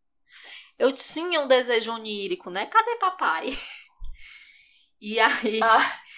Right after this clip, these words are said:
Speaker 1: <laughs> você fica, né? Tipo, você pensa nisso. Não vou diz-, não, não vou dizer que nunca pensei, assim.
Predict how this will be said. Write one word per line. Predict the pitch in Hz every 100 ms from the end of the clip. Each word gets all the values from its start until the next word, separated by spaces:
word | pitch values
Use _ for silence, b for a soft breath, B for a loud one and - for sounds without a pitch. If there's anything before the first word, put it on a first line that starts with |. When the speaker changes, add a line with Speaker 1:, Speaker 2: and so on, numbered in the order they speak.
| -
Speaker 1:
<laughs> | - - _ _
você | 233 190 - 240
fica, | 226 - 226 220 220
né? | 214 202 294 480
Tipo, | - _ 381
você | - 453
pensa | 453 269 247 254 262 262
nisso. | 254 202 208
Não | 220 233
vou | 233
diz-, | 220
não, | 190 190 214
não | 196 214
vou | 226
dizer | 208 214
que | 208 214
nunca | 202 -
pensei, | - 240 - - 220 196
assim. | 165 - 170